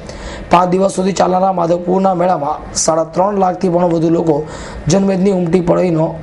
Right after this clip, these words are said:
અંદાજ છે. જો કે કોઈ અઘટિત બનાવ કે ઘટના ન ઘટે તે માટે જિલ્લાભરની પોલીસ દ્વારા માધવપુરના મેળામાં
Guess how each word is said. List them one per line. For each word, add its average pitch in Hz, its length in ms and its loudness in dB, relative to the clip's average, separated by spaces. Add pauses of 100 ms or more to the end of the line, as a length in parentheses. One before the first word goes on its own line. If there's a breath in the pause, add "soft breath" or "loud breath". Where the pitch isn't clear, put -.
અંદાજ 165 360 2
છે. - 540 -4 (840 loud breath)
જો 208 120 4
કે 269 100 2
કોઈ 254 160 2
અઘટિત 185 400 0
બનાવ 175 320 2
કે 156 100 2
ઘટના 160 320 0
ન 160 80 0
ઘટે 165 300 0
તે 165 180 0
માટે 156 320 0
જિલ્લાભરની 170 580 0
પોલીસ 170 260 0
દ્વારા 156 300 2
માધવપુરના 156 640 2
મેળામાં 156 400 0